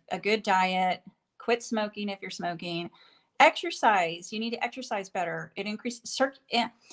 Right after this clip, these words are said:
increased circulation and regeneration, um, from exercise is super, super good for our skin and our overall health, okay?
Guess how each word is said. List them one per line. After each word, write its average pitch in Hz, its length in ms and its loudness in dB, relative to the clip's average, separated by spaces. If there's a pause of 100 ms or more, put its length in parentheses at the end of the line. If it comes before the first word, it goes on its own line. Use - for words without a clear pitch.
(200)
increased 285 440 2
circulation 226 920 2
and 180 180 -2
regeneration, 208 920 -2 (180)
um, 175 280 -2
from 170 180 -4
exercise 196 680 2
is 180 100 -10
super, 226 640 0
super 196 340 -2
good 180 240 0
for 196 140 -2
our 170 140 0
skin 220 580 0
and 180 100 -2
our 170 160 -2
overall 180 560 2
health, - 560 0
okay? 190 360 -4